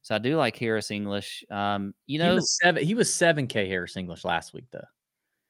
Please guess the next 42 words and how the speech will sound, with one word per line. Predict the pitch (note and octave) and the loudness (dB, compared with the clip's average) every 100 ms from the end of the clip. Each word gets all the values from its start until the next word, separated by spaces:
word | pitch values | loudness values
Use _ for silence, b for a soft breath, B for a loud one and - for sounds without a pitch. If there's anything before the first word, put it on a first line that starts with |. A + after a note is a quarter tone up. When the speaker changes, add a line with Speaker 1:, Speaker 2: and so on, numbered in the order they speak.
| _ _ | _ _
Speaker 1:
He | - G#3+ | -10 -6
Speaker 2:
And | C4 | 2
Speaker 1:
was, | C#3+ D3 D3 - | 4 4 2 0
but | C3+ | 6
Speaker 2:
now | E3+ | 6
Speaker 1:
I | G3+ | 6
Speaker 2:
he's, | D#3+ | 4
like, | C3+ - | 0 2
upper | C3 D3 C#3+ B2+ A#2+ | 4 4 2 2 2
eight | A#2 D3+ - | 2 0 0
K | G#2+ F#2+ | -2 0
range. | G2 G2 G2 F#2 - - | -2 -2 -2 -6 -10 -14
Ah, | C3+ C#3+ D3 D3+ A2+ E2+ | -10 -6 -2 -2 -4 -8
I | B B B B B B | B B B B B B
Speaker 1:
When | E3 | -6
Speaker 2:
don't | F3+ | -6
Speaker 1:
you | E3 | -8
get | F#3 B3 | 2 2
into | D#4 D4+ | 2 -2
the | C4+ | -2
situation, | - G#3+ - E3 C#3+ D3 - | -2 -6 -6 -2 0 0 -2
Speaker 2:
It's | A#2+ | -2
Speaker 1:
though, | A2+ | 0
Speaker 2:
his | G#2+ | 0
Speaker 1:
that | F2+ A2+ | 0 0
you | |
were | B2 | -2
Speaker 2:
average. | A#2 | -2
Speaker 1:
just | C3 - | -4 0
talking | B2 A#2+ A2 | 2 2 0
about, | F#2 F2 E2+ A2+ | -4 -6 -6 -6
like, | A2+ | -6
where | A#2+ A#2+ | -4 -4
you | A#2+ | -4
think | A#2+ - E3+ F3+ | -8 -4 -4 -2
a | |
lot | E3 B2+ B2+ | 0 4 4
of | C3 | 2
people | - C3+ C3 A#2+ | -2 -8 -6 -6
are | A2+ | -4
gonna | A2+ G2+ | -4 -6
s-, | - | -8